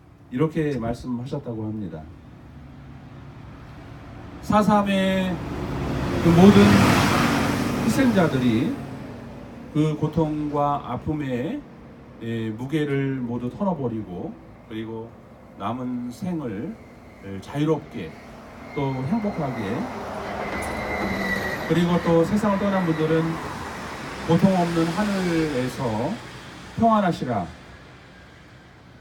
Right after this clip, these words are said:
그리고 살아남은 희생자들에게는 꼭 배보상이 조속하게 이루어져서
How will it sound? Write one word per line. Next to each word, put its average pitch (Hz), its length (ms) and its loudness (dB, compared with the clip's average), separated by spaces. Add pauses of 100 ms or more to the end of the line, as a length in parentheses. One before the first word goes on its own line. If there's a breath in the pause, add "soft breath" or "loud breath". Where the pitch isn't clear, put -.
(580)
그리고 165 300 4
살아남은 180 540 2
희생자들에게는 147 1040 -2 (420)
꼭 170 280 0 (600)
배보상이 135 920 -2 (720)
조속하게 147 500 2
이루어져서 123 600 0